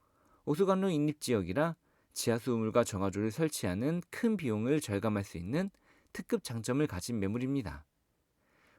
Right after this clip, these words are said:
무엇보다 유치원, 초등학교, 중학교, 은행, 마트, 보건소 등 학교와 생활 편의시설들을 걸어서 이용 가능한 좋은 입지의 근본 매물의 총 매매 가격은 일억 이천오백만 원입니다.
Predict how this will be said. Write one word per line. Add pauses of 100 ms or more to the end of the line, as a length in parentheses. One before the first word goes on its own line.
무엇보다
유치원,
초등학교,
중학교,
은행, (120)
마트,
보건소
등 (560)
학교와
생활
편의시설들을
걸어서
이용
가능한 (420)
좋은
입지의
근본
매물의
총
매매
가격은 (320)
일억
이천오백만
원입니다.